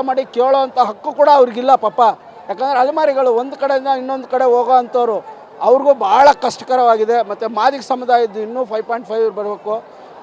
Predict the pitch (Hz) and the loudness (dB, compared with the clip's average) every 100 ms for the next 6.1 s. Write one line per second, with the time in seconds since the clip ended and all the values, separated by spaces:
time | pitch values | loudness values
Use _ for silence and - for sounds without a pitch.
0 | - 226 226 240 226 208 196 247 277 254 | -6 0 0 2 4 4 4 0 2 0
1 | 254 277 285 - - - - - - - | 2 2 0 -4 -20 -20 -20 -20 -20 -20
2 | - 220 233 - 226 294 302 - 269 254 | -10 -6 -6 -2 -2 2 2 2 -2 -2
3 | 294 285 285 262 254 269 233 269 320 330 | 0 -2 0 0 0 0 -2 -4 -2 -2
4 | 302 285 262 311 294 285 285 262 254 254 | 0 -2 -2 -4 -4 -4 -2 -2 -4 -6
5 | 262 226 247 262 254 240 233 226 254 226 | -6 -4 -2 -2 -2 -2 -2 0 0 0